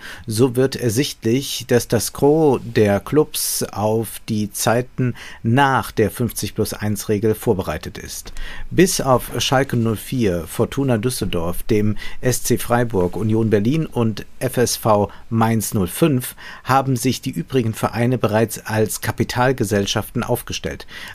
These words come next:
Einige schon vorsorglich als Kommanditgesellschaft auf Aktien.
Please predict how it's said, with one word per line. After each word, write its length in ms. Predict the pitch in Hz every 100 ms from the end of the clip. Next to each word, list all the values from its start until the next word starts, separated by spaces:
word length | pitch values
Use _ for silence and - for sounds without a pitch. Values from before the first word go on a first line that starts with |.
| -
Einige 500 | 147 180 143 120 113 -
schon 340 | - 120 113
vorsorglich 920 | - 147 143 120 107 101 117 113 - 117
als 260 | 110 -
Kommanditgesellschaft 1160 | - 110 107 143 - 104 104 104 - 117 - -
auf 140 | 110 -
Aktien. 560 | - - - 90 80